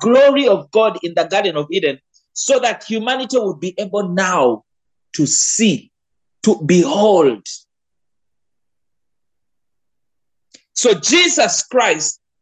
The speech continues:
is the greatest expression of God's glory. Jesus, imagine this,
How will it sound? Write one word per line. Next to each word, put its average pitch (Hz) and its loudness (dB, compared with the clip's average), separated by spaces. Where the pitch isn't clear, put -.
is 208 -4
the 202 0
greatest 311 0
expression 208 -4
of - -2
God's 190 2
glory. 147 0
Jesus, - -4
imagine 247 -4
this, 226 -4